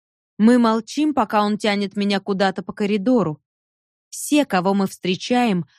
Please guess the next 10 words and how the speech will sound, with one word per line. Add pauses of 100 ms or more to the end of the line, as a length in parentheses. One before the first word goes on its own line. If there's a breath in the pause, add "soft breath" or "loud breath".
(100)
одаривают
нас
понимающей
улыбкой (200 soft breath)
и
добавляют
смешок
или
какую-то
фразочку.